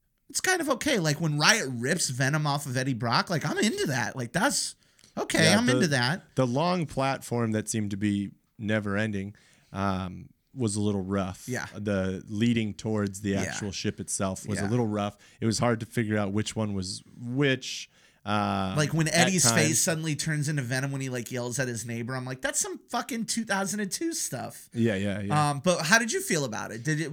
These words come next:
Speaker 1: I mean, obviously some of it was not good, but was it effective?
Speaker 2: Yeah, I mean, I think it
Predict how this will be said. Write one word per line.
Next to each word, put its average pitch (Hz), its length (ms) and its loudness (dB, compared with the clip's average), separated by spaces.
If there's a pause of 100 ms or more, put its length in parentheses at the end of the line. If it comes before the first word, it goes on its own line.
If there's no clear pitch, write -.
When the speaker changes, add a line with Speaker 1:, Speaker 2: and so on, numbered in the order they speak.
(120)
Speaker 1:
I 170 100 6
mean, 165 160 0
obviously 220 520 4
some 202 240 2
of 170 120 2
it 143 100 -2
was 127 200 0
not 147 320 0
good, 190 340 2
but 143 220 2 (1400)
was 147 220 2
it 170 80 2
effective? - 880 -4 (600)
Speaker 2:
Yeah, 196 220 4
I 180 100 6
mean, 196 160 6
I 190 80 6
think 185 200 0
it 156 120 2